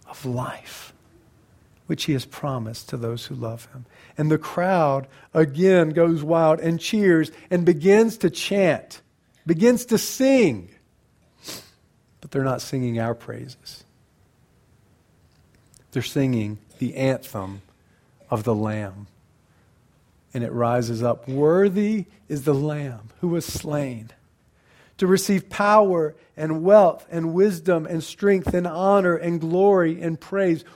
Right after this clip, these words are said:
Worthy is the Lamb." And at that point, we will take our crowns, which we have received from the Lord, and lay them down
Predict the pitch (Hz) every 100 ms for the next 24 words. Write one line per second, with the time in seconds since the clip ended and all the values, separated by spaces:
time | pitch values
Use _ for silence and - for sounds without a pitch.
0 | _ 180 226 269 294 220 208 190 170 180
1 | 175 180 175 143 110 101 _ _ _ _
2 | _ _ _ _ _ _ _ _ _ _
3 | _ _ _ _ 139 143 151 - - 143
4 | 131 - 139 135 127 139 147 165 160 -
5 | 131 120 117 123 - - _ _ _ _
6 | _ _ _ - 143 160 147 143 139 -
7 | - 170 170 175 180 - - 160 156 151
8 | 127 113 117 117 123 117 123 127 120 123
9 | 117 110 113 113